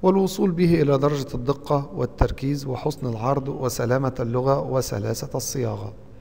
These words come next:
السؤال الخامس، طلاب الأعزاء، ما مجالات أو موضوعات المقال؟ تعددت مجالاته وتنوعت موضوعاته ما بين مقالات دينية واجتماعية وثقافية وسياسية واقتصادية، تحدث عن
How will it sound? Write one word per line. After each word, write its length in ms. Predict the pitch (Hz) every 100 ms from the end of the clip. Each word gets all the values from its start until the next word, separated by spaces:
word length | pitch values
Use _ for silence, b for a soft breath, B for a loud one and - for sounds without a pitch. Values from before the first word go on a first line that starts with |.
| B B B B B B B B
السؤال 400 | - - - 151
الخامس، 380 | 147 - 139 143
طلاب 320 | - 127 131
الأعزاء، 540 | 135 127 120 110 131 131
ما 220 | 131 139
مجالات 600 | 135 117 117 113 127 131
أو 140 | 135
موضوعات 520 | 127 117 113 113 123 135
المقال؟ 580 | 120 113 - 131 165 190 B B B B B B -
تعددت 460 | 147 143 151 147
مجالاته 600 | 147 127 123 117 117 135
وتنوعت 760 | 127 123 120 113 110 120 127 131
موضوعاته 720 | 123 110 110 107 - 127 160 170 - B B B B
ما 140 | 143 135
بين 260 | 143 147
مقالات 480 | 131 127 127 120 127
دينية 520 | 120 117 113 117 117
واجتماعية 840 | 117 123 - 110 107 104 113 117 117
وثقافية 580 | 113 117 113 107 123 120
وسياسية 540 | 113 - 113 104 135
واقتصادية، 520 | 131 - - 113 120
تحدث 500 | 135 - 151 135 123
عن 80 | 120